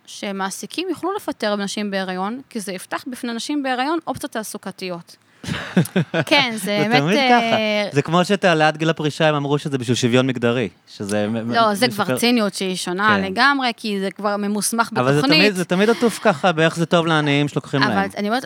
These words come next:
Speaker 1: אני אמרתי, "אתה באמת חושב שמישהו היה מעסיק אותי עם בטן הריונית?" "בוודאי, אם את, אה, תהיי טובה", אמרתי, "אבל אני יוצאת לחופשת לידה, למה שמישהו יעסיק אותי?" ואז,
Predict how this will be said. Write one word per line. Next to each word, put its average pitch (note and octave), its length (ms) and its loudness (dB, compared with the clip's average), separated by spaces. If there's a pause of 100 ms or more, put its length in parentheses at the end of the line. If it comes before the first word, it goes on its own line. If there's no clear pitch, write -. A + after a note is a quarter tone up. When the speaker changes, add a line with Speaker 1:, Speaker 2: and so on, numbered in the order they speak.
Speaker 1:
אני G3 160 -2
אמרתי, A3 180 -2 (120)
"אתה - 120 -6
באמת G#3 200 -2
חושב D4 200 -4
שמישהו B3+ 320 -4
היה C4 100 0
מעסיק A3 420 -4
אותי - 220 -8
עם F#3+ 140 -4
בטן A3+ 280 -2
הריונית?" G3 760 -4 (220)
"בוודאי, F3 460 -8 (140)
אם G#3 160 -4
את, G#3 140 -8
אה, G3 220 -6
תהיי G#3 160 -12
טובה", G3+ 200 -8
אמרתי, G3+ 180 -8
"אבל G3 80 -6
אני F#3+ 80 -4
יוצאת G3 180 -10
לחופשת A#3+ 280 -6
לידה, A#3+ 280 0
למה G#3 200 0
שמישהו A#3 320 -2
יעסיק - 280 -4
אותי?" A3+ 280 -4
ואז, G#3+ 420 -2